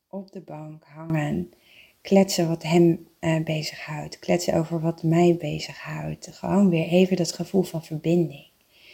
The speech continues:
En doordat ik daardoor de focus verlegde van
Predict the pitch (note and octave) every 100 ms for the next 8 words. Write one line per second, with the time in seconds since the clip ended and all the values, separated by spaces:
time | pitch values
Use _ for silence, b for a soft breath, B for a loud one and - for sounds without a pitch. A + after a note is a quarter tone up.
0 | b b b b b b b b b F3+
1 | F#3 F#3 F#3+ G#3 - F3+ F3+ G3 G3 F3+
2 | F3 E3+ - F#3+ G#3 G#3 E3+ D#3+ - -
3 | _ _ - F3 F3 F#3+ G3 - E3 E3
4 | - D#3+ D#3+ D#3+